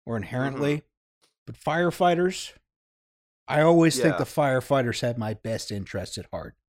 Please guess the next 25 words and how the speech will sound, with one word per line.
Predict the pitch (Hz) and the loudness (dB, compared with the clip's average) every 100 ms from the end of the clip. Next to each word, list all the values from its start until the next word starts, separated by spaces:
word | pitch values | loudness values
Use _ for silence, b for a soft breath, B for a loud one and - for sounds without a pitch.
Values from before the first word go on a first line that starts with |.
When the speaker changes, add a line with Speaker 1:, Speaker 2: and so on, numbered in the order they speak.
| _ _ B B - | _ _ B B -4
Speaker 2:
Well, | 170 151 | -2 -2
this | 156 214 330 | -2 -6 -4
is | 156 | -8
the | 147 | -2
thing. | 233 127 | -4 0
I've, | 123 160 - | 0 0 0
I've | 147 180 - | 0 0 0
been, | 160 151 156 151 156 _ | 0 0 -4 -12 -16 _
uh, | 135 127 117 - | 2 4 2 -2
<laughs> | 151 - - _ _ - | -4 -4 -6 _ _ -2
on | 139 | -2
Twitter, | - 160 165 123 | -2 -4 0 2
I've | 113 | 2
been | 135 107 | -2 -4
banging | 110 110 110 104 | -2 -2 -4 -10
the | |
drum | 98 107 107 | -4 -2 -2
for | - 98 | -4 -12
fire | - - 101 107 | -10 -2 0 0
department-based | 104 - 104 87 98 95 101 104 - | -2 -2 -2 -2 -8 -8 -8 -8 -10
socialism | - 113 120 110 90 90 90 | -6 -4 -4 -8 -10 -12 -12
for | 98 | -8
a | 92 | -6
long | 92 90 | -4 -6
time, | - 160 110 78 | -4 -2 -2 -6